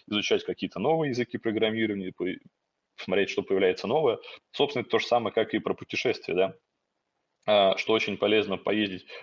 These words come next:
по разным странам, по разным континентам, чтобы расширить свою картинку мира, понять вообще, как это устроено в других местах.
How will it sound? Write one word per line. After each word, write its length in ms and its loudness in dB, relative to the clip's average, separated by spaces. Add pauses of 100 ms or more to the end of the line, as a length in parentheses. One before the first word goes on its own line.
(100)
по 120 2
разным 260 4
странам, 460 2
по 100 -6
разным 240 0
континентам, 580 -6
чтобы 380 -2 (240)
расширить 460 0
свою 160 -4
картинку 440 -6
мира, 260 2
понять 360 -4
вообще, 240 -4
как 160 -2
это 180 -20
устроено 380 -4
в 60 -6
других 320 -8
местах. 360 -10